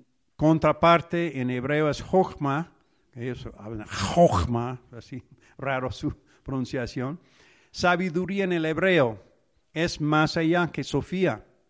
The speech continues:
Sofía es la palabra en griego. Se aparece mucho en Proverbios.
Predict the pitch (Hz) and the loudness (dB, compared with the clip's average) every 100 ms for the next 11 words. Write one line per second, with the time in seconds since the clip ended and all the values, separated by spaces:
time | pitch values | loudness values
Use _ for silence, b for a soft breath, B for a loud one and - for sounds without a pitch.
0 | _ 139 156 196 156 127 135 135 135 123 | _ -14 -10 -8 -8 -8 -6 -4 -6 -8
1 | 131 147 135 104 - _ b b b b | -8 -8 -6 -8 -14 _ b b b b
2 | b - 127 - 151 180 - 147 165 190 | b -6 -4 0 2 2 0 0 0 0
3 | 165 147 131 131 127 156 185 156 113 101 | -2 -2 -2 -4 -2 -4 -4 -6 -8 -12
4 | - | -20